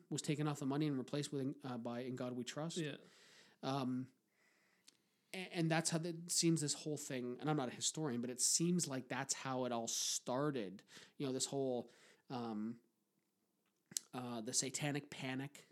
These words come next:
Speaker 2: Yeah.
Speaker 1: and stuff like that of the seventies and eighties. And this whole, you know, because you're socialist, you know, you must be, uh, you know, you're,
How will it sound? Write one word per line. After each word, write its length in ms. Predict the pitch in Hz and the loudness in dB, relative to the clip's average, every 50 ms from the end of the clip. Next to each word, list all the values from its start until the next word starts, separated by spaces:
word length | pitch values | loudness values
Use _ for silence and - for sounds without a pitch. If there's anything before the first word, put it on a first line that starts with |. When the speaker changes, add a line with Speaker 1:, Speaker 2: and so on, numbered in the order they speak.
| 202 175 170 | -12 -10 -6
Speaker 2:
Yeah. 120 | 151 143 | -4 -2
Speaker 1:
and 80 | 135 117 | -2 -2
stuff 160 | - 139 - | -2 -4 -4
like 120 | 139 135 131 | -6 -6 -4
that 140 | 131 131 127 | -4 -4 -4
of 100 | 127 120 | -4 -4
the 60 | 120 | -4
seventies 460 | 117 - - 131 131 139 131 127 117 120 | -2 -2 -2 -2 0 0 0 0 -2 -2
and 100 | 113 113 | -4 -2
eighties. 500 | 120 127 127 139 135 135 131 - - - _ - - - - - - - - - _ _ - - | -2 -2 -2 -4 -4 -4 -4 -6 -8 -10 _ -20 -20 -20 -20 -20 -20 -20 -20 -20 _ _ -8 -6
And 640 | 135 131 135 131 120 117 113 110 110 110 110 110 | -6 -4 -4 -4 -2 -2 -2 -2 -2 -2 -2 -2
this 160 | 127 123 - | -2 -2 -2
whole, 200 | - - 139 135 | -2 -2 -2 -2
you 80 | 131 127 | -2 -2
know, 100 | 123 120 | -2 -4
because 280 | 120 123 - 151 135 | -4 -4 -2 -2 -2
you're 100 | 123 120 | -2 -2
socialist, 680 | 113 - - 139 139 - 151 147 151 139 - - - - - - - _ _ _ _ _ _ _ _ _ - | -2 0 0 0 0 0 0 2 2 0 0 -2 -4 -6 -10 -20 -20 _ _ _ _ _ _ _ _ _ -6
you 80 | 147 135 | -4 -2
know, 80 | 139 | 0
you 160 | 135 127 127 123 | 0 0 0 0
must 260 | 123 127 - - - | 0 -2 -4 -4 -2
be, 400 | 143 135 131 127 127 123 123 - - - - - - - - - - _ _ - - | -2 0 0 2 0 0 -2 -4 -8 -20 -20 -20 -20 -20 -20 -20 -20 _ _ -10 -6
uh, 260 | 127 120 117 110 110 139 | -4 -4 -2 -2 -2 -2
you 120 | 156 139 | -2 -2
know, 100 | 127 120 | -2 -2
you're, 360 | 117 120 113 113 113 110 107 | 0 0 0 0 0 -2 -4